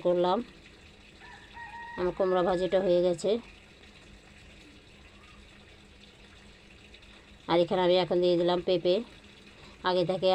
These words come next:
আমি গাজর, আলু, পটল, সিম, কাঁকরোল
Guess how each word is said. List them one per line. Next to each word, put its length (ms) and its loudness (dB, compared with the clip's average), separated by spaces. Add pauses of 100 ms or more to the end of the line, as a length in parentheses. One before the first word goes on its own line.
আমি 140 4 (140)
গাজর, 400 2 (160)
আলু, 240 4 (1080)
পটল, 400 2 (300)
সিম, 300 2 (600)
কাঁকরোল 420 0